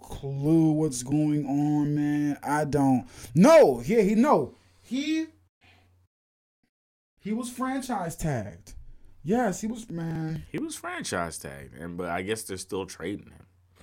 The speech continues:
Speaker 1: I, I really don't know, bruh. Uh, have you seen the rumors that a non-N F L P A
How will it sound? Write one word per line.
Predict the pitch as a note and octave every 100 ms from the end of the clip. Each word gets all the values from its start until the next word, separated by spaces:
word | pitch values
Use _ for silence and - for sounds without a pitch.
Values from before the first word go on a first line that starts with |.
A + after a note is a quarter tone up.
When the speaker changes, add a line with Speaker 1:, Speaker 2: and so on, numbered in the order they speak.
| - - - - _ _ -
Speaker 1:
I, | D3 -
I | C3+
really | C#3 B2+ F3 E3
don't | C#3+ C#3+ B2+ B2+
know, | C3 B2+ B2
bruh. | A#2+ B2+ B2 - B2+ B2 A#2+
Uh, | C3
have | D#3
you | D3+
seen | - G#3 G3+
the | F#3+
rumors | D3+ E3+ F3+ F3 D#3
that | D3+
a | B2+
non-N | A#2+ C#3+ D#3+ E3 E3 E3 D#3 _ _ _ _ _ D#3+ E3
F | D#3 -
L | E3+ D#3+
P | D#3 F3+ E3 C3+
A | D3+ D#3 D3+ C#3+ C#3+